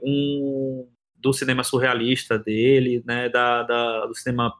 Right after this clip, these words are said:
político, das questões, é,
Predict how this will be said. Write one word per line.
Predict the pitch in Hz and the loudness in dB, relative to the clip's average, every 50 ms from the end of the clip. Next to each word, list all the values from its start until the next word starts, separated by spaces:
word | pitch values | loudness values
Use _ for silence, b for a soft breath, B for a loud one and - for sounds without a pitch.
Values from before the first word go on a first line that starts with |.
| _ _ - | _ _ -2
político, | 131 120 110 110 117 127 131 131 - - 120 - 120 | 0 2 2 2 4 2 2 0 -2 -8 -6 -4 -2
das | 110 117 113 | -2 -2 -2
questões, | - - 123 120 - - 120 117 117 117 117 113 110 110 104 - - - - b b _ _ _ _ - | -2 -2 -4 -4 -4 -4 -4 -2 -2 -2 -2 -2 -2 -2 -2 -4 -8 -14 -16 b b _ _ _ _ -8
é, | - 107 107 104 104 104 104 104 104 104 104 104 101 120 117 110 | -4 -2 0 2 2 0 0 -2 -2 -2 -2 -2 -2 -4 -6 -8